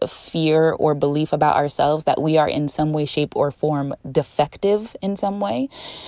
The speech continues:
And this can show up in a lot of ways. I might feel like I'm defective because on a really deep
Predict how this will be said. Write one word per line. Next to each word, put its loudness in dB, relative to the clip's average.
And 4
this 2
can 0
show 0
up 4
in 2
a 4
lot 4
of 2
ways. 0
I 4
might 2
feel 4
like 2
I'm 2
defective 0
because 0
on 2
a 0
really 2
deep -2